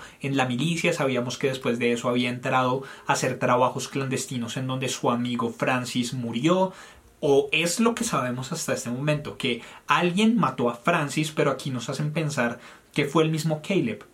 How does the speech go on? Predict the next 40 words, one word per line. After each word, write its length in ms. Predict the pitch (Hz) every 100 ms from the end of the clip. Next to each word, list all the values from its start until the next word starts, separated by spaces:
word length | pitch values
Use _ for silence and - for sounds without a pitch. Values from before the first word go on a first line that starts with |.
| -
el 100 | 131
que 120 | 135
mató 200 | 123 123
a 60 |
Francis. 420 | 117 143 120 110 107
Ya 100 | 117
voy 180 | 120
a 160 | 120 127
hablar 440 | - 139 127 123 123
un 140 | 123
poco 240 | 120 127 127
más 240 | 127 120
de 100 | 127
esa 160 | 123 -
teoría. 420 | 120 120 135 113 - - -
Eh, 300 | 143 139 -
pero 200 | 160 151
entonces 540 | 147 151 151 151 - -
son 260 | - 170
estos 380 | 175 170 202 175
demonios 600 | 185 160 143 135 139 139
de 80 | -
los 140 | 160 -
cuales 400 | - 123 120 147
ni 120 | 151
siquiera 720 | 151 - - 135 135 127 120 - - -
Caleb 340 | 147 135 135
está 320 | 139 - 107
consciente. 720 | - 110 113 - 143 113 110 - _ _
Estamos 360 | 160 170 170 185
en 80 |
esta 260 | 185 - 156
playa, 420 | 196 202 190 190
está 220 | 180 -
en 80 | 139
camino 540 | 135 147 156 156 156 147
como 220 | 147 156
hacia 320 | 147 - 151
el 100 | 143
aeropuerto. 880 | 135 120 104 165 175 175 175 175